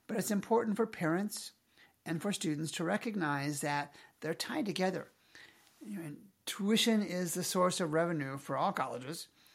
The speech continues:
but for these smaller ones, it is a substantial percentage of their revenue.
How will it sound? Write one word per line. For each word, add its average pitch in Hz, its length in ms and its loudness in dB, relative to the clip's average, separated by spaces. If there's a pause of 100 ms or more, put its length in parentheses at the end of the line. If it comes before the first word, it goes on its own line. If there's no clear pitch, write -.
(300)
but 160 140 -8
for 170 100 2
these 175 160 2
smaller 196 400 4
ones, 170 300 2
it 156 100 -2
is 160 180 -2
a 170 120 0
substantial 185 1000 -2 (160)
percentage 160 680 -2
of 131 140 -6
their 135 100 -4
revenue. 131 400 -8